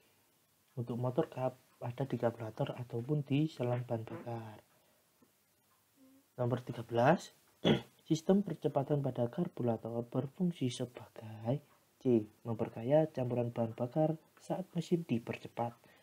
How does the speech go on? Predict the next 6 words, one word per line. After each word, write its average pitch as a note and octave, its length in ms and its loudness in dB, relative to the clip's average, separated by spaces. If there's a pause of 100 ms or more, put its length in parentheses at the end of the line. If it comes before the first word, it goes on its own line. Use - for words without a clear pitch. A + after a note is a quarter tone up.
(760)
Ini C#3 400 0 (1500)
biasanya B2 640 2
digunakan A#2 880 -2
pada A#2 720 -2
sepeda D#3 480 2
motor A#2 560 2